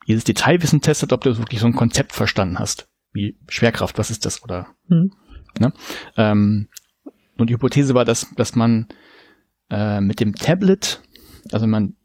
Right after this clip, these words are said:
Speaker 1: äh, mit der Augmented Reality Version lernt, dass dann das Konzeptwissen lernen besser funktioniert. Hypothese Nummer zwei.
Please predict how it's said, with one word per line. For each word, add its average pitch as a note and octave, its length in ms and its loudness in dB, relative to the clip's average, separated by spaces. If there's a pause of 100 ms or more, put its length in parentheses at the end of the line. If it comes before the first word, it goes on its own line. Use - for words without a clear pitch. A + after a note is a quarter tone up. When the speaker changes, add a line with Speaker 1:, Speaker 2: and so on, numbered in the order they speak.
(200)
Speaker 1:
äh, G2+ 180 -2
mit F#2+ 140 -4
der F#2+ 140 -4
Augmented G#2+ 300 -2
Reality D#3+ 220 2
Version C3 320 4
lernt, B2 220 4
dass - 120 -6
dann A2 200 2
das A2 160 -6
Konzeptwissen - 1400 -2
lernen F#2 300 2
besser G2+ 260 -2
funktioniert. - 520 -8 (380)
Hypothese G#2+ 340 -2
Nummer F#2+ 140 0
zwei. - 200 -4